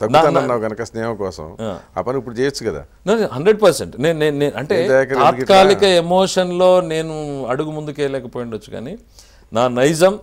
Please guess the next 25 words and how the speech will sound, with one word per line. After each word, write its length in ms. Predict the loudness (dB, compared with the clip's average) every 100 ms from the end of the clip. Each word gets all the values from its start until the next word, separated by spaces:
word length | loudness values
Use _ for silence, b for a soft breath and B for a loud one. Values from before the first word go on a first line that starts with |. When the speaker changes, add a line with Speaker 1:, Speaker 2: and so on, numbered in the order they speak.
| -6
Speaker 2:
నేను 160 | -6
పదే 260 | -2 2 2
పదే 180 | 2 -4
చెప్తాను, 300 | -6 -8 -2
నా 160 | -2
జీవితంలో 680 | -2 0 2 4 2 4 2
ఒక 120 | 2
మనిషిని 420 | -2 -4 -4 -6
దూరం 240 | 0 0 0
అయ్యాడు 300 | 0 0 -2
అని 100 | -6
అంటే, 180 | -8 -8
ఇందులో 200 | -6 -6
నా 180 | -2
తప్పేంటి 500 | 0 0 -2 -4 -2
అని 160 | -4 -6
నేను 220 | -8 -10
చూసుకుంటాను. 520 | -14 -16 -20 -20 -8
Speaker 1:
మీ 80 | -2
ఇద్దరిని 300 | 0 4 4
ఎందుకు 180 | 4 4
టార్గెట్ 280 | 2 2 -2
చేశాడు 420 | -2 -2 0 -2
కోడెలు, 360 | 0 0 0 -2
నేను, 240 | -4 -4